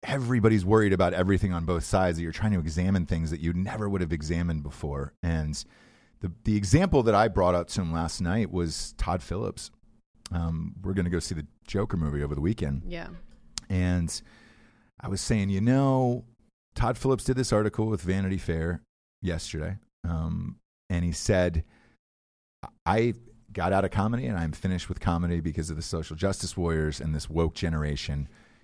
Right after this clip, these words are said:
Speaker 1: You know, I can't fight thirty million people on Twitter. Therefore, me and every other comedic person who actually gives a shit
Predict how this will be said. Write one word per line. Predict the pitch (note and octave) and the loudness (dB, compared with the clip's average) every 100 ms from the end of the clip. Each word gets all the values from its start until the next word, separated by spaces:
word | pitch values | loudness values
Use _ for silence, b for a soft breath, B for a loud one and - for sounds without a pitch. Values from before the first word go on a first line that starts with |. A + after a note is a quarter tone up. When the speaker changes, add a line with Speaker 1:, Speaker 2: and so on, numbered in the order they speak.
| b b _ _ - | b b _ _ -4
Speaker 1:
You | D#2+ | -2
know, | C#3 | 0
I | - A2+ | 2 0
can't | - C#3 G#2+ | 2 0 0
fight | - F#2+ F2+ | 2 2 2
thirty | - F2 E2 | 0 0 0
million | E2 D#2+ D2+ | 0 0 -2
people | - D2 D2+ | -4 -6 -8
on | C#2 D#2+ D2 - | -4 -4 -4 -6
Twitter. | - A2+ G2+ F#2 E2+ b b b _ _ _ | 2 4 6 4 0 b b b _ _ _
Therefore, | G#2 F#2 - F2 E2 E2 - | -2 0 2 2 0 -2 -8
me | F2 G2+ B2+ C#3+ - | 0 0 2 -2 -4
and | F#2 F#2 | -2 0
every | G2+ F#2+ | 2 2
other | F#2+ F2 | 2 0
comedic | - F2+ F2 E2 D#2+ - - _ _ - | -2 0 0 -2 -4 -10 -16 _ _ -4
person | C#3 - E2+ E2 | -2 -2 -2 0
who | D#2+ | 0
actually | E2 E2 F#2+ | -2 -4 -6
gives | F#2+ D3 G#2 | -4 -6 -6
a | |
shit | C#2+ - C#2+ | -8 -6 -6